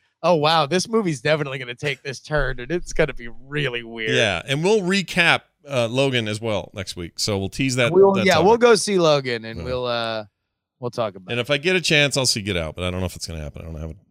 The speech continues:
Speaker 2: a, a ton of time. Plus,
Speaker 1: Yeah,
Speaker 2: it's a
Speaker 1: geez. I mean, I might have to see him in, in Austin. I'll be in Austin for South by this weekend. Oh,
Speaker 2: Plus
Speaker 1: you got the Switch?
Speaker 2: plus I have to play this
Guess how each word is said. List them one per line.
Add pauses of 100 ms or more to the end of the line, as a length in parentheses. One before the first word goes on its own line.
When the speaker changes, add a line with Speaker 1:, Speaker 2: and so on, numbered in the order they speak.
Speaker 2:
a,
a
ton
of
time. (240)
Plus,
Speaker 1:
Yeah, (200)
Speaker 2:
it's
a
Speaker 1:
geez.
I
mean,
I
might
have
to
see
him
in, (1300)
in
Austin.
I'll
be
in
Austin
for
South
by
this
weekend.
Oh,
Speaker 2:
Plus
Speaker 1:
you
got
the
Switch?
Speaker 2:
plus
I
have
to
play
this